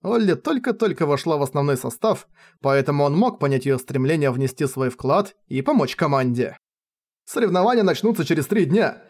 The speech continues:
так что у нас есть некоторое время для подготовки. Поищем еще в академии,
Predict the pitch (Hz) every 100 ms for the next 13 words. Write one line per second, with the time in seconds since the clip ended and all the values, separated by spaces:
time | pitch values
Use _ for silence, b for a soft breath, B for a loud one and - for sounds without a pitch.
0 | b - - 277 247 233 269 311 - 160
1 | 147 156 147 180 139 143 143 156 170 -
2 | 135 - _ _ _ _ - 262 349 -
3 | 170 143 151 139 151 262 214 156 127